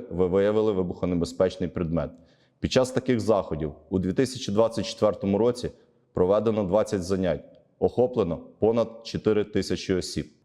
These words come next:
Державна служба України з надзвичайних ситуацій нагадує: під час виявлення вибухонебезпечного предмета або предмета, який схожий на вибухонебезпечний, потрібно негайно повідомити чергову службу Д С Н С за номером сто один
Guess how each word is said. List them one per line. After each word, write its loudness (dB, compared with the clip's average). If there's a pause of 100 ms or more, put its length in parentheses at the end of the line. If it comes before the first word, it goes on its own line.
(140)
Державна 4
служба 2
України 2
з -4
надзвичайних 2
ситуацій 0
нагадує: 0 (460)
під 0
час 2
виявлення 4
вибухонебезпечного 0
предмета 0 (400)
або 2
предмета, 2
який -2
схожий 0
на -2
вибухонебезпечний, -2
потрібно 2
негайно 2 (220)
повідомити 2
чергову 0
службу 0
Д 2
С -6
Н 2
С -2 (400)
за 2
номером 2
сто 2
один 0